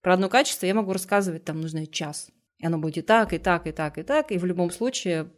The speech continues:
у разных людях раз-, развернётся разными красками.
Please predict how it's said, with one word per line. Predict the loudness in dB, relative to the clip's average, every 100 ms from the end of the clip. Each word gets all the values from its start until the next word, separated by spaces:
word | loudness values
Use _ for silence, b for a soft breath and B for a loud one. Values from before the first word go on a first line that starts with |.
| -18
у | -12 -2
разных | 0 0 -2 -2
людях | -2 -2 -4
раз-, | -4
развернётся | 0 0 2 0 -2 -2 -4 -4
разными | -2 -2 -4 -6
красками. | -8 -10 -14 -20 -20